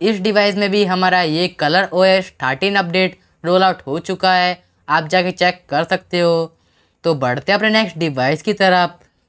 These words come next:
जो कि आता है Oppo ए नाइंटी सिक्स फ़ाइव जी। तो गाइस, इस डिवाइस में भी हमारा ये अपडेट रोल आउट हो चुका है। तो चलते हैं अपने नेक्स्ट डिवाइस की तरफ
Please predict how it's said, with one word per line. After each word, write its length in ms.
जो 220
कि 160
आता 260
है 260
Oppo 260
ए 160
नाइंटी 440
सिक्स 300
फ़ाइव 340
जी। 180
तो 80
गाइस, 400
इस 180
डिवाइस 420
में 160
भी 140
हमारा 360
ये 300
अपडेट 340
रोल 180
आउट 180
हो 200
चुका 340
है। 320
तो 120
चलते 420
हैं 60
अपने 140
नेक्स्ट 320
डिवाइस 460
की 120
तरफ 400